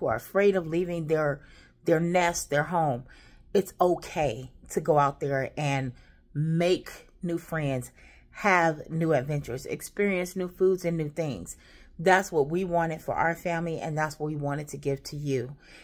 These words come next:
And recognizing the fact that sometimes there's a barrier because people, people think that, you know, you have to spend all of this money. No, you don't.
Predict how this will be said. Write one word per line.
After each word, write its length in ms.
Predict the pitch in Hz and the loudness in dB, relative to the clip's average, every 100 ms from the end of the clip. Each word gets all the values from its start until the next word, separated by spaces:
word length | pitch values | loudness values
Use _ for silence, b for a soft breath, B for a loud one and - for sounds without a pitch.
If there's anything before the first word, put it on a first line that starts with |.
| B | B
And 180 | - 156 | -4 0
recognizing 680 | 147 170 196 185 175 170 170 | 2 0 0 0 0 -2 -2
the 100 | 151 | -4
fact 360 | 147 175 165 - | -2 -2 -2 -2
that 140 | 131 | -6
sometimes 480 | 160 175 175 160 156 | -4 -6 -4 -4 -2
there's 200 | 156 151 | -4 -4
a 60 | 120 | -4
barrier 680 | 135 170 254 180 131 131 B B B | 0 4 4 2 0 -2 B B B
because 340 | - 202 196 185 | -8 0 0 0
people, 300 | 180 180 165 | -4 -6 -10
people 280 | - 240 185 | -8 -4 -4
think 300 | 185 185 175 | -4 -8 -4
that, 360 | 165 147 - - | -2 0 -2 -6
you 100 | 170 | -2
know, 120 | 147 | -2
you 120 | 165 | -2
have 160 | 180 - | -4 -4
to 60 | |
spend 320 | - - 170 147 | -10 -6 -4 0
all 280 | 135 151 151 | 4 4 2
of 60 | |
this 180 | 151 156 | -2 -4
money. 360 | 170 156 139 - B B B - | -4 -2 -4 -8 B B B -6
No, 200 | 202 269 | 0 0
you 160 | 233 | 0
don't. 440 | 156 170 170 135 | 0 0 2 -2